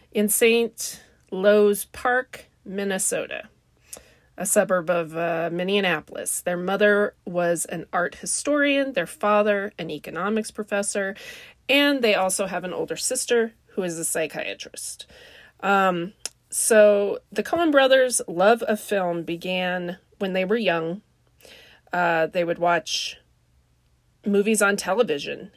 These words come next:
Italian films, the Tarzan films, uh, comedies with Jerry Lewis, Bob Hope, Doris Day. Um, all of these they watched on T V. And then they remade movies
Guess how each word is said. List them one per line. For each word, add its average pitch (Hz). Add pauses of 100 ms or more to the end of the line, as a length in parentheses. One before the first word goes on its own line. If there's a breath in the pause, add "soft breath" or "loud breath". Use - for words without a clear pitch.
Italian 196
films, 196 (180)
the 160
Tarzan 202
films, 196 (460 loud breath)
uh, 160 (640)
comedies 202 (160)
with 180 (180)
Jerry 185
Lewis, 214
Bob 190
Hope, 196 (180)
Doris 185
Day. 185 (480 soft breath)
Um, 180 (100)
all 214
of 226
these 214
they 190
watched 175
on 170
T 170
V. 160 (360)
And 208
then 208 (840)
they 214
remade 214
movies 170